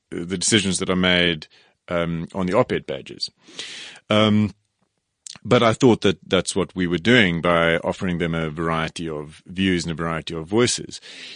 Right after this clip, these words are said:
He is regarded, though, in some circles as, <clears throat> as somebody who should be, um, c-, completely excommunicated. Um, okay. And I'm not saying invite him into your home, but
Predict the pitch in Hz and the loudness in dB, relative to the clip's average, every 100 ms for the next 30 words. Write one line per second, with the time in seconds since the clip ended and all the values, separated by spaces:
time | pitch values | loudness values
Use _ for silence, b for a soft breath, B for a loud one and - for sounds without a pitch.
0 | B - 135 135 113 117 113 120 143 117 | B 2 4 4 4 4 6 6 6 6
1 | 110 104 - 107 101 107 101 101 98 92 | 6 4 2 0 2 0 0 2 2 0
2 | 87 - 92 95 92 87 85 B B B | -2 -6 -2 0 -2 -2 -6 B B B
3 | B B B B B - 160 123 101 107 | B B B B B 4 6 4 0 -4
4 | _ 113 107 101 - 113 110 107 98 110 | _ -2 0 2 2 4 6 4 4 2
5 | 95 98 95 95 92 92 90 82 - - | 2 2 4 4 4 2 0 -4 -14 -6
6 | 95 95 90 90 90 90 90 90 87 - | -4 -2 0 0 0 0 0 -2 -4 -8
7 | - - _ - - - - - - - | -14 -16 _ -20 -18 -16 -16 -20 -20 -20
8 | _ _ - - 110 - 104 - 113 - | _ _ -14 -14 -4 0 0 2 0 2
9 | 110 107 101 - _ - - 107 - - | 2 4 2 0 _ -10 -4 -2 0 0
10 | 98 98 95 85 78 - _ b b b | 2 4 2 -2 -8 -12 _ b b b
11 | _ - - - - - 82 - - 82 | _ -18 -14 -14 -14 -16 -18 -18 -16 -10
12 | 78 95 117 117 139 143 165 - 143 117 | -4 0 2 4 4 4 4 4 4 6
13 | 107 104 104 95 90 87 85 120 95 80 | 4 4 2 0 0 -2 0 0 0 0
14 | 98 92 101 95 - | -6 -2 0 0 -2